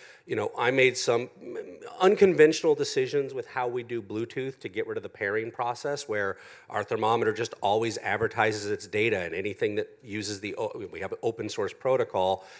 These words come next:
So any d-, app that knows how to listen to that could see the temperature. And you're like, "Well, isn't that kind of insecure?"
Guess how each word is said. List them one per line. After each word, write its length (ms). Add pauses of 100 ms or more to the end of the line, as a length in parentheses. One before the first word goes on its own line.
(120)
So 180
any 180
d-, 220
app 240
that 100
knows 220
how 100
to 80
listen 260
to 40
that 160
could 160
see 300
the 80
temperature. 500
And 100
you're 80
like, 120
"Well, 160
isn't 180
that 260
kind 200
of 100
insecure?" 580